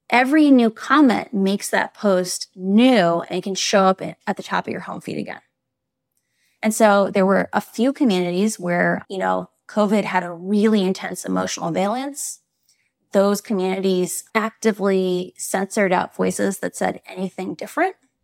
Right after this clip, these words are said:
and they became these kind of echo chambers. And so I think there's interesting conversations to be had around, like, how do phenomena like that occur? And, like, what other contexts are they happening in? And so, like, let's imagine you're seeing something like that where,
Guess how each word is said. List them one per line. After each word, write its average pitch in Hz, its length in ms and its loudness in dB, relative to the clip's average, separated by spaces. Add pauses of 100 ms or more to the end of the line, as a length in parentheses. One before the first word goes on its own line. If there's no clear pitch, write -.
(400)
and 202 120 0
they 208 60 4
became 226 460 -2
these 214 180 2
kind 185 160 -2
of 185 120 -4
echo 185 200 -4
chambers. - 540 -14 (480)
And 208 80 -8
so 226 80 2
I 214 100 2
think 302 120 2
there's 262 160 2
interesting 240 420 -2
conversations 185 640 -6
to - 80 -16
be 175 100 -6
had 170 420 0
around, 170 480 -4
like, 180 220 -4
how 226 180 2
do 254 180 0
phenomena 180 600 0
like 165 180 -6
that - 220 -4 (240)
occur? 277 380 -2 (420)
And, 185 80 -2
like, 175 160 -2
what 185 260 0
other 202 220 2
contexts - 600 -8
are - 60 -6
they 160 100 -6
happening 220 360 -12
in? 302 280 -6 (640)
And 254 140 2
so, 285 100 4
like, 254 220 0
let's 311 220 2
imagine 226 680 2
you're 196 140 -6
seeing 311 360 -2
something 170 400 -4
like - 240 -12
that - 280 -6
where, 180 600 -2